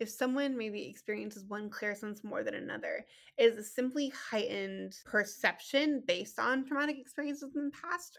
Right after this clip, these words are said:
or is, is it actually psychic and, or, like, divine interference? I mean, that's the other, like, if you really take a purely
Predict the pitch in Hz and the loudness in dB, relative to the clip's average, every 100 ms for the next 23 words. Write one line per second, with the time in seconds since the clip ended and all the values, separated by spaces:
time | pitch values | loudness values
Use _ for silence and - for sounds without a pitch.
0 | 208 214 202 214 - - 214 214 - 143 | -2 0 2 0 -4 2 4 6 4 4
1 | 175 - - 208 180 175 151 147 - _ | 0 -2 -6 -4 -4 -4 -6 -8 -12 _
2 | _ _ _ - 196 247 - 131 - 190 | _ _ _ 0 0 0 -6 -8 -2 -2
3 | 156 196 190 185 180 - 190 202 185 - | -2 0 0 0 -6 -2 0 0 -2 -6
4 | - - 113 - 208 208 208 269 277 202 | -6 -6 -8 -6 -4 0 4 4 4 -4
5 | 196 - 214 - 208 226 220 226 240 254 | -2 -2 -2 -2 0 -2 -4 2 2 2
6 | 202 - 202 190 196 - 208 190 190 190 | -2 -2 -2 -2 -8 -8 -2 0 0 -2
7 | 190 214 | -4 -6